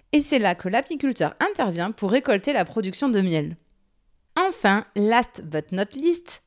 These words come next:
dernière chose importante à savoir,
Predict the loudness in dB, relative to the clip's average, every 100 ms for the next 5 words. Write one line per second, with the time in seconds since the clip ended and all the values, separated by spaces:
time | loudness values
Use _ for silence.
0 | 0 2 4 2 0 -2 -2 -2 -4 -4
1 | -4 -6 -4 -4 -4 -4 -4 0 2 2
2 | -2